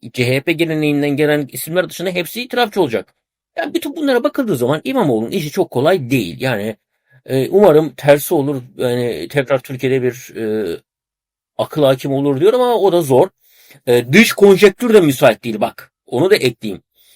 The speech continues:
Hani, e, eskiden doksanlarda işte Avrupa Birliği izin vermez bilmem ne falan diyorduk ya. Şu an ki dünya konjektürü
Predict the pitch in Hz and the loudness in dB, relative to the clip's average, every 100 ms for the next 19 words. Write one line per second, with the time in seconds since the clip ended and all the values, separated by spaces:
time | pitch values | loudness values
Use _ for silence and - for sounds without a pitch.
0 | _ - 135 143 139 139 147 - 160 160 | _ -4 0 0 0 -2 -2 -4 -2 -2
1 | 151 127 131 - 151 151 147 139 135 147 | -2 -6 -6 -4 -4 -2 -2 -4 -6 -6
2 | - 131 139 143 135 139 135 127 135 135 | -2 -2 -2 -4 -2 -2 -2 -2 0 0
3 | 135 135 113 104 113 127 127 127 135 160 | 0 -2 -4 -8 -4 -2 -2 -2 -4 -4
4 | 339 349 - 107 98 - 262 262 95 _ | -4 -6 -6 -6 -6 -4 0 0 -2 _
5 | _ _ _ _ - 160 120 123 123 143 | _ _ _ _ -6 -4 -2 2 4 4
6 | 196 254 240 233 - 214 247 330 | 2 0 -2 -4 -6 -4 -4 -6